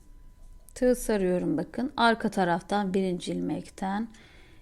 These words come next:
yine dört tane de şimdi arkadan alıyorum bakın.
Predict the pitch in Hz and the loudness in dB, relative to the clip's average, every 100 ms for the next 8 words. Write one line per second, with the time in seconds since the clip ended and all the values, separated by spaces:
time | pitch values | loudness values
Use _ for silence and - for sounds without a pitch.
0 | - 214 208 180 180 226 240 - 196 165 | -6 0 2 2 4 4 2 0 2 2
1 | 180 180 175 185 - 214 180 196 226 247 | 2 -2 -4 -4 -4 -2 0 0 0 0
2 | - - - - - - 214 190 196 180 | -6 -20 -20 -20 -20 -4 0 0 0 -2
3 | 180 175 170 175 175 247 - 185 - 226 | -2 -6 -8 -8 -8 -6 -6 -8 -10 -8